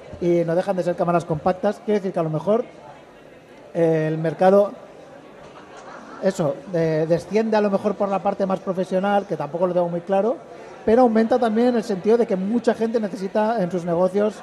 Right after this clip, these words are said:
en casi cualquier negocio, necesita tener acceso a la imagen y necesita poder tener,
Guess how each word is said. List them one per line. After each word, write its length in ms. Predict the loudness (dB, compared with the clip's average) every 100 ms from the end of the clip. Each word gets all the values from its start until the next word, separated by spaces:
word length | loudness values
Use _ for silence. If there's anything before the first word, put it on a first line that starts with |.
| -16 -18 -18 -20 -8 -4
en 160 | -2
casi 280 | -4 -8 -2
cualquier 280 | -2 0 0
negocio, 380 | 2 2 2 0
necesita 360 | -2 -2 -2
tener 220 | -2 0
acceso 320 | 0 -2 -2 2
a 40 |
la 80 | 2
imagen 480 | 2 0 0 -2 -2
y 40 |
necesita 380 | -4 -4 -4 -2
poder 240 | 0 0
tener, 460 | 0 -2 -2 -2